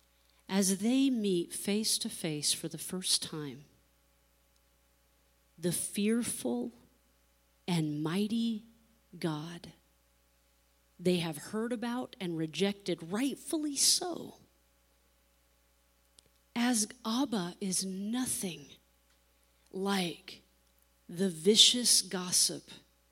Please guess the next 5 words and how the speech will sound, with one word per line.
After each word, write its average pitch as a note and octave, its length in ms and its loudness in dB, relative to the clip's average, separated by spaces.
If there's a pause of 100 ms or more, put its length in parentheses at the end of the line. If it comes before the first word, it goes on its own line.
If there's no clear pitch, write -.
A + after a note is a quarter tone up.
(460)
spread G#3 640 4
by F#3 140 0
the E3+ 140 -2
lying A3 600 0 (120)
enemy E3 520 -2